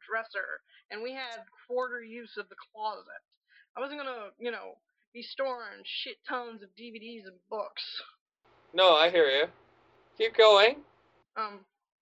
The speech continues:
Speaker 1: I thought I was done.
Speaker 2: Oh, okay.
Speaker 1: That's essentially why I, I moved to more and more digital, and I still do it now because it, it's convenient for me.
Speaker 2: Yep.
Speaker 1: 'Cause I have my desktop, I also have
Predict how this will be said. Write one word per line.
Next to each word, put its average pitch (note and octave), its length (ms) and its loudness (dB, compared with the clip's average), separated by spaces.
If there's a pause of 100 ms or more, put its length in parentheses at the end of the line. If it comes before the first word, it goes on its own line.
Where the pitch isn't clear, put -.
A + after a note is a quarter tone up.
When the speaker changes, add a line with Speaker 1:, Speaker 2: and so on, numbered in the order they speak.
(240)
Speaker 1:
I G3+ 60 -8
thought G#3 160 -8
I G3+ 60 -10
was F#3+ 160 -18
done. F#3 160 -10 (680)
Speaker 2:
Oh, E3 280 6
okay. E3 320 0 (680)
Speaker 1:
That's G#3+ 220 -4 (100)
essentially G3+ 340 -12
why F#3+ 200 -8 (280)
I, G3 80 -8
I G3 40 -10
moved G3 380 -20
to G#3 60 -20
more F#3+ 460 -14 (160)
and F#3+ 100 -12
more F#3+ 320 -14
digital, F#3 640 -12
and F3 120 -14
I F3 120 -14
still F#3 300 -14
do F3+ 160 -10
it - 80 -18
now F#3 280 -10
because F3+ 320 -16
it, F3 100 -20 (280)
it's - 220 -16
convenient G#3 680 -12 (540)
for E3+ 200 -8
me. F#3 140 -2
Speaker 2:
Yep. E3+ 240 6 (720)
Speaker 1:
'Cause F#2+ 340 -10
I - 140 -8
have F#3 420 -12 (200)
my G3 400 -12 (420)
desktop, G3 800 -10
I F#3 140 -8
also G3+ 240 -16
have F#3 420 -10